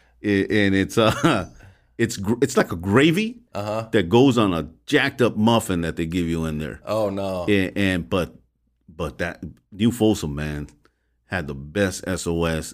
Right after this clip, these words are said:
Speaker 1: It, it,
Speaker 2: Oh,
Speaker 1: you know,
Speaker 2: really?
Speaker 1: I'm pretty sure that the, uh, average citizen, they look at a plate of S O S and they're like, "Nah, I'm good."
Speaker 2: Yeah.
Speaker 1: <laughs> But for
Speaker 2: You
Speaker 1: us, it
Speaker 2: actually
Speaker 1: was
Speaker 2: did.
Speaker 1: like, "Oh, dude, it was, it was, it was awesome." But so you, you have your, your first meal. You gotta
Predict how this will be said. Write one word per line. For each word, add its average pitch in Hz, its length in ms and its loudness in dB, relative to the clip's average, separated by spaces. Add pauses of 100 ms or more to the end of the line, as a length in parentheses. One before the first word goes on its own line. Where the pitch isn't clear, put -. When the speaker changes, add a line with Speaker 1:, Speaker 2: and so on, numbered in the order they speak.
Speaker 1:
It, 95 220 -2
it, 101 180 2
Speaker 2:
Oh, 104 160 0
Speaker 1:
you 101 80 2
know, 90 160 2
Speaker 2:
really? 107 220 0
Speaker 1:
I'm 117 200 0
pretty 151 200 4
sure 123 240 4
that 95 240 0
the, 95 260 0
uh, 92 260 -2
average 101 340 0
citizen, 92 580 -2 (400)
they 101 140 2
look 101 180 4
at 98 80 2
a 80 40 -2
plate 107 260 2
of 92 100 2
S 92 180 0
O 92 120 2
S 92 180 2
and 90 160 -2
they're 87 80 -2
like, 82 140 -6
"Nah, 101 160 0
I'm 107 140 0
good." 85 420 -2
Speaker 2:
Yeah. 110 340 -2 (400)
Speaker 1:
<laughs> - 40 -
But 113 440 2
for 107 180 4
Speaker 2:
You 127 60 6
Speaker 1:
us, 139 120 6
it - 80 2
Speaker 2:
actually 110 140 4
Speaker 1:
was 95 80 2
Speaker 2:
did. - 60 0
Speaker 1:
like, 90 220 0 (180)
"Oh, 98 240 -2
dude, 85 280 0
it 85 60 -2
was, 76 200 -8
it - 140 -6
was, 82 180 -4 (380)
it 87 40 -8
was 76 120 -6
awesome." 98 300 -2 (520)
But 123 320 4
so 135 160 6
you, 135 340 6
you 120 120 4
have 147 120 6
your, 131 280 6
your 107 100 2
first - 280 2
meal. 113 380 6 (260)
You 107 100 0
gotta 92 340 4